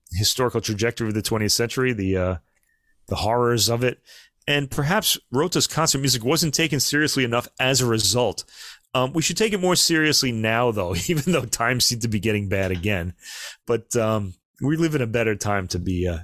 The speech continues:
accepting his orchestral music. And I think we really need this happiness that it provides us. This is a good album.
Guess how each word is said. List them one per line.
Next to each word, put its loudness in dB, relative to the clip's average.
accepting -2
his -2
orchestral 0
music. -2
And -2
I 0
think -2
we 2
really 0
need 0
this 0
happiness -2
that -2
it -10
provides -2
us. -2
This 2
is 4
a 4
good 0
album. 0